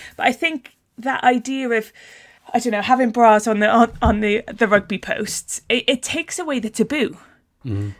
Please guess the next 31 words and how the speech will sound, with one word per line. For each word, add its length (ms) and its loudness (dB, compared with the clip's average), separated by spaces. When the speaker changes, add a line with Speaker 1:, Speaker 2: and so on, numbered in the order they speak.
Speaker 1:
Doesn't 280 -2
it? 300 0
It 100 -2
sort 200 -4
of 60 -4
says, 280 -4
"Look, 160 -4
we, 180 -4
we 140 -4
can, 300 -6
we 100 -4
can 160 0
do 180 -4
this. 220 -4
We 80 -4
can 120 -4
have 300 -2
this 140 -6
conversation. 800 -8
It's 140 -8
not 180 -2
as 100 -6
scary 400 -2
as 100 -2
sometimes 480 -4
we, 180 -8
we 120 -6
think 340 -6
it 80 -4
might 240 -8
be." 320 -2